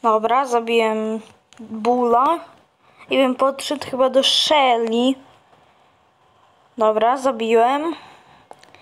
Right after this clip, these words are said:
Czy mnie Dynamite zabije? Nie,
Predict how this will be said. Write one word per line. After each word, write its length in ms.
Czy 140
mnie 240
Dynamite 680
zabije? 600
Nie, 540